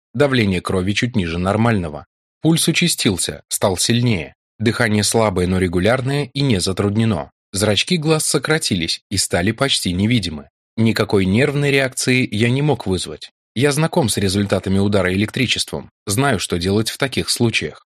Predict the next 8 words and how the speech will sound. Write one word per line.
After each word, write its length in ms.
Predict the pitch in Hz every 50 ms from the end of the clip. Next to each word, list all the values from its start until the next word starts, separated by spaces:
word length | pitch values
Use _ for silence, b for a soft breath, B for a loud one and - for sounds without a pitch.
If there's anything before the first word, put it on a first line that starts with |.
| _ _
Но 220 | 113 113 107 101
у 60 | 98 95
Вентнера 580 | 117 160 175 151 - 101 92 85 80 71 - _ _ -
проявлялись 560 | - 107 101 95 101 120 147 160 156 151 -
симптомы, 500 | - - 151 143 - - 143 135 139 139
отчасти 640 | - - 139 131 - - 127 107 107 - - 120 120
известные 480 | 117 123 131 107 - - - 87 82
мне, 360 | 85 87 92 107 123 131 127